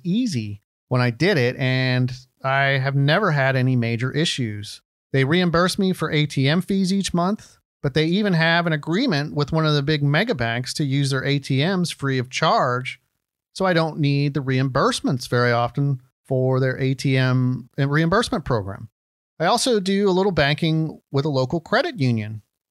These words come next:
If online banking only is not something that appeals to you, try one of your local credit unions.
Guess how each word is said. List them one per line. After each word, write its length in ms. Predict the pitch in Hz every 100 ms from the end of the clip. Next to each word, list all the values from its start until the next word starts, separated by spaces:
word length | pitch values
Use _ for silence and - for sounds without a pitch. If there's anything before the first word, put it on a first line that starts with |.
| _ 139
If 100 | 170
online 480 | 208 233 220 214
banking 460 | 180 180 190 180 156
only 680 | 151 175 196 139 113 110 120
is 160 | 127 131
not 240 | 139 160
something 380 | - 165 156 143
that 100 | 135
appeals 560 | 127 - 170 202 190 -
to 160 | -
you, 380 | 117 110 98 101 - _ _ _ _ _ _
try 380 | - 175 190 208
one 200 | 185 180
of 140 | 156
your 160 | 151 143
local 380 | 139 165 165
credit 400 | - - 170 156
unions. 560 | 120 107 104 127 127